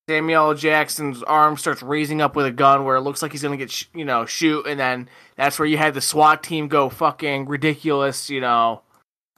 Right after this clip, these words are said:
and open fire and d-, kill him. Was that gun gonna shoot or not? We don't know. You know, so the idea,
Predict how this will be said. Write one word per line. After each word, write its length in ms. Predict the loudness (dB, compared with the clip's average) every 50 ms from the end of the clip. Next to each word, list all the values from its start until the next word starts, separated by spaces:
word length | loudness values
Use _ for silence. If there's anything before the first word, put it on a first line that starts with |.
| -8
and 340 | -4 -2 0 2 2 0 2 2
open 280 | 0 0 2 0 -6
fire 540 | -4 2 4 6 6 6 6 4 2 2 0
and 260 | -2 -4 -4 -8 -10
d-, 100 | -14 -18 -18 _ _ -12
kill 360 | -2 2 2 2 2 2 -2
him. 220 | -2 -4 -8 -12 _ _ _ _ _ _ _ _ _ _ _ _ _
Was 240 | -4 -4 -2 0
that 200 | 2 2 2 4
gun 260 | 4 2 4 4 2 4
gonna 200 | 2 2 2 2
shoot 260 | -2 -2 -2 -2 -2
or 60 | -2 0
not? 220 | 2 2 2 2 0
We 80 | -4
don't 240 | -2 -2 -2 -2 0
know. 400 | 2 4 4 4 4 2 -2 -6 -14 _ _ _ _ _ _ _ _ _ _ _ _ _ _ _ _ _ _ _ _ _ _ _ _ _ _ _ _ _ _ -8
You 140 | -2 0
know, 100 | 0 0
so 120 | 0 -2 -2
the 140 | 0 2 4
idea, 420 | 4 2 2 2 4 4 4 4